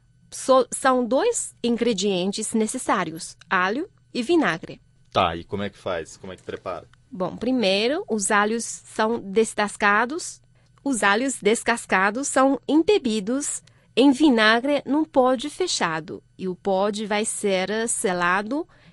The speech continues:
Speaker 1: e guardado em um lugar frio e cego. Após uns quinze dias, os alhos vão ficar esverdeados. E o vinagre fica mais picante por causa desse alho.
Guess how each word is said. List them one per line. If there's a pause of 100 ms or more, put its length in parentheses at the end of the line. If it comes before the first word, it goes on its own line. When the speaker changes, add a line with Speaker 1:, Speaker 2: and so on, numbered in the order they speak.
(120)
Speaker 1:
e
guardado
em
um
lugar
frio
e
cego. (560)
Após
uns
quinze
dias, (300)
os
alhos
vão
ficar (180)
esverdeados. (380)
E
o
vinagre
fica
mais
picante
por
causa
desse
alho.